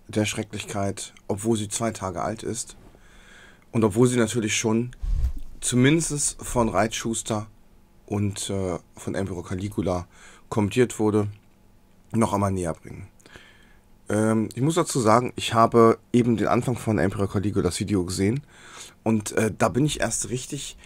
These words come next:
auf diese Situation gekommen. Ich habe das vorher, das ging so an mir vorbei, ich war ziemlich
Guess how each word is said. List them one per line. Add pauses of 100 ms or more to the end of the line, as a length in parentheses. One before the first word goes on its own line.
(300)
auf
diese
Situation (180)
gekommen.
Ich
habe
das
vorher,
das
ging
so
an
mir
vorbei,
ich
war
ziemlich